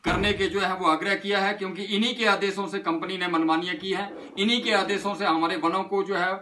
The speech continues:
वो दबाया गया है और मक के नीचे सैकड़ों पेड़ दबाए गए हैं। और जब इसकी जांच होगी, जब इसके तथ्य सामने आएंगे,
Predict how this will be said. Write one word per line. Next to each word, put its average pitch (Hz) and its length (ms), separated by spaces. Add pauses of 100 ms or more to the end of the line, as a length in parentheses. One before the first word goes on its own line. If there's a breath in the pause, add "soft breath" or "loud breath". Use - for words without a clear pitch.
(280 soft breath)
वो 170 460
दबाया 175 300
गया 185 220
है 180 180
और 156 260
मक 196 260
के 214 280 (240)
नीचे 175 300
सैकड़ों 202 420
पेड़ 202 200
दबाए 165 280
गए 135 120
हैं। 101 240 (200 soft breath)
और 143 140
जब 196 180
इसकी 196 220
जांच 185 360
होगी, 226 340 (240 soft breath)
जब 170 160
इसके 180 200
तथ्य 208 360
सामने 214 300
आएंगे, 180 340